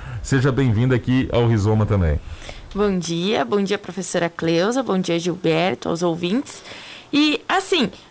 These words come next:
Speaker 2: ãh, muito, muitas das operações que se tem a fazer na lavoura, não adianta tentar fazer se a gente não tem umidade no solo,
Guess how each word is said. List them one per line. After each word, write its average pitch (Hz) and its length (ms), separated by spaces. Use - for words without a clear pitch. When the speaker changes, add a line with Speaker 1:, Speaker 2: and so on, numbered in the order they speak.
Speaker 2:
ãh, 208 420
muito, 339 600
muitas 277 640
das 214 240
operações 226 760
que 233 140
se 214 140
tem 233 260
a 285 60
fazer 208 320
na 190 100
lavoura, 190 420
não 269 240
adianta 285 680
tentar 269 460
fazer 240 340
se 285 120
a 277 40
gente 262 220
não 285 160
tem 277 240
umidade 220 380
no 226 80
solo, 170 320